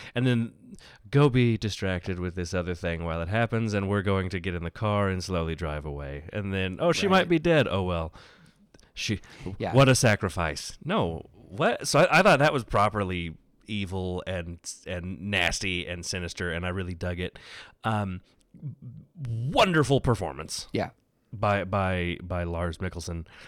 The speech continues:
Speaker 1: Um,
Speaker 2: You can tell he's skilled.
Speaker 1: Oh yeah, he's, <clears throat> he's,
Speaker 2: For
Speaker 1: uh,
Speaker 2: sure.
Speaker 1: the episode of Sherlock where he's the, the, hi-, hi-,
Speaker 2: Yeah.
Speaker 1: where the Mind Palace guy. I
Speaker 2: Incredible.
Speaker 1: Brilliant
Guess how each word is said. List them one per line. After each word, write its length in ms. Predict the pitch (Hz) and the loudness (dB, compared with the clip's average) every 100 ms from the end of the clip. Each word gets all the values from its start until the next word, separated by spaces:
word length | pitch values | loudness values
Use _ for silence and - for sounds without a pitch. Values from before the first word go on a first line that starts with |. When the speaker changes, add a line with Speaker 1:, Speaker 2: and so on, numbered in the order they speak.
| - _ | -20 _
Speaker 1:
Um, 520 | 107 104 92 87 85 82 _ _ _ _ _ _ | -2 0 0 -4 -8 -10 _ _ _ _ _ _
Speaker 2:
You 120 | 165 | 0
can 160 | 170 147 | 2 2
tell 260 | 143 127 104 | 2 0 0
he's 240 | 120 107 | -2 -2
skilled. 560 | - - 104 92 71 - | -4 -4 -4 -4 -6 2
Speaker 1:
Oh 140 | 214 196 | 4 6
yeah, 160 | 160 | 6
he's, 220 | 131 165 - - 185 | 4 0 -2 -4 -4
<clears throat> 300 | 139 - - | -4 -12 -6
he's, 220 | 170 165 | -2 4
Speaker 2:
For 60 | 151 | 6
Speaker 1:
uh, 140 | 127 | 6
Speaker 2:
sure. 80 | 80 - - | 4 -6 2
Speaker 1:
the 100 | 165 | 6
episode 300 | 180 180 151 | 6 6 2
of 60 | 127 | 4
Sherlock 420 | 143 143 156 - | 4 4 2 2
where 100 | 123 | 2
he's 140 | 127 107 | 2 -2
the, 100 | 120 120 113 | -2 0 2
the, 140 | 113 104 | 2 0
hi-, 120 | 113 | 0
hi-, 380 | 127 - - - | 0 0 -2 -2
Speaker 2:
Yeah. 20 | |
Speaker 1:
where 340 | 139 139 127 | -6 -2 -2
the 120 | 117 113 | 0 0
Mind 280 | 117 131 | 2 2
Palace 360 | 135 131 139 - | 2 2 2 0
guy. 260 | 143 - - - | -2 -4 -6 -10
I 120 | - 143 | -2 4
Speaker 2:
Incredible. 920 | 143 135 - - - 117 113 110 214 | 4 4 0 -4 0 4 4 6 8
Speaker 1:
Brilliant 680 | 196 151 131 120 90 69 | 8 8 6 4 2 -4